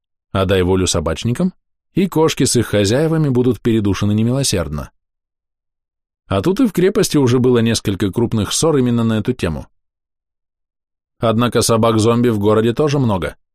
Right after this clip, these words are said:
а они пострашнее людей, особенно когда в стае, отмечает Сережа бесспорный факт.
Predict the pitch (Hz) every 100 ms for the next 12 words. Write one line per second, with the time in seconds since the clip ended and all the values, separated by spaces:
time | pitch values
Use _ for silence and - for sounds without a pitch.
0 | _ - 127 143 151 160 147 131 127 113
1 | 117 127 95 87 - _ _ _ _ _
2 | - 139 - 131 123 120 120 120 127 -
3 | 147 87 71 _ _ _ _ 95 95 87
4 | 90 80 - 95 101 90 85 - 90 80
5 | 95 - 80 -